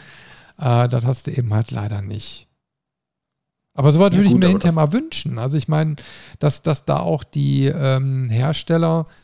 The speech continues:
Speaker 1: sagen, pass mal auf, wir, wir überlegen uns mal eine Möglichkeit, wie wir unsere Retro-Geschichten so konservieren können, ähm, dass die eben halt auch langfristig noch da sind, auch wenn unsere alte Hardware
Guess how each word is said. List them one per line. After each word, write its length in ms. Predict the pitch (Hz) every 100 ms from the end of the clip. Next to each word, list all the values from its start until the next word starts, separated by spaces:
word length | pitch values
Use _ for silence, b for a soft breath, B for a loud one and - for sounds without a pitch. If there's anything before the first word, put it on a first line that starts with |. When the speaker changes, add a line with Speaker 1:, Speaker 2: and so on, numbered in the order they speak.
| b
Speaker 1:
sagen, 340 | - 143 151 147
pass 220 | 151 -
mal 140 | 131
auf, 300 | 117 160 156
wir, 300 | 147 139 135
wir 80 | 151
überlegen 640 | 170 143 135 156 196 190
uns 320 | 180 180 180 -
mal 300 | 156 156 160
eine 140 | 151
Möglichkeit, 880 | 143 156 - 170 - - 143 147 143
wie 120 | 156
wir 140 | 151 156
unsere 540 | 143 147 139 135 123 b b b 107
Retro-Geschichten 1160 | 110 151 - 185 175 165 - 170 - - 147
so 180 | 131 143
konservieren 800 | - 147 135 135 131 135 147 151
können, 460 | - 135 131 135 b b b b _ -
ähm, 400 | 143 131 131 127
dass 280 | 131 123 -
die 300 | 135 127 165
eben 200 | 131 120
halt 160 | 131
auch 140 | 131 107
langfristig 720 | 117 147 185 - 123 - -
noch 160 | 127 -
da 240 | 117 120
sind, 160 | 143 151
auch 140 | 135
wenn 200 | 143 147
unsere 560 | 202 151 147 147 147 -
alte 400 | 139 170 175 127
Hardware 640 | 131 156 - 147 143 143